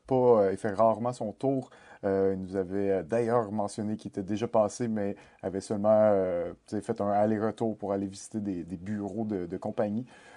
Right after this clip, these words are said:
Euh, et ça va être un, c'est un peu son cas, là, aussi, même chose, il vient, euh, visiter, euh, Plan B, euh, parce que Plan B l'ont invité à venir, euh, visiter leur bureau et, euh, participer à cette soirée-là.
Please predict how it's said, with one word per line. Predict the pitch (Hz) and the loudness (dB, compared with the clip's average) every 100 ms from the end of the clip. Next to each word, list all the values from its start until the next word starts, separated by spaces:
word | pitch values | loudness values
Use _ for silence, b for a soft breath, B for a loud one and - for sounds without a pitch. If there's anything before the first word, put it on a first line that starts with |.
| B | B
Euh, | 98 87 90 90 - | -4 -4 -4 -6 -6
et | 98 95 98 | -4 -2 -2
ça | 98 - 143 | -4 -4 2
va | 165 | 2
être | 165 | 4
un, | 156 - | 0 -2
c'est | - - | -16 -2
un | 143 | -2
peu | 139 160 | -2 -4
son | 147 123 | 0 -2
cas, | - 143 135 | 2 2 4
là, | 123 113 110 101 | 4 4 6 2
aussi, | 107 101 - | 0 -6 -2
même | 117 110 107 | 0 0 0
chose, | 120 113 | -2 -2
il | 104 | -4
vient, | 92 107 107 | -4 -2 0
euh, | 101 | -2
visiter, | 95 101 - 151 143 139 | -2 -10 -4 2 4 4
euh, | 113 | 0
Plan | - 135 | 0 -2
B, | 127 120 - b b | 0 -2 -6 b b
euh, | 95 95 90 | 0 0 0
parce | 90 - | -4 -6
que | |
Plan | - 98 | -6 -4
B | 98 | -2
l'ont | 98 95 | -4 -6
invité | 92 - 131 | -8 -2 0
à | 107 | 0
venir, | 101 110 113 95 | -2 -2 -2 -2
euh, | 82 52 B B B | -6 -8 B B B
visiter | - - 107 | -18 -6 -2
leur | 92 | -2
bureau | 90 113 117 135 135 | -2 -4 -2 -2 0
et, | 131 117 117 107 | 0 0 2 2
euh, | 98 | 0
participer | - 90 - 120 | -2 -6 -4 -4
à | |
cette | 113 110 | -2 -6
soirée-là. | - 104 98 92 95 107 | -6 -2 -2 -2 -4 -6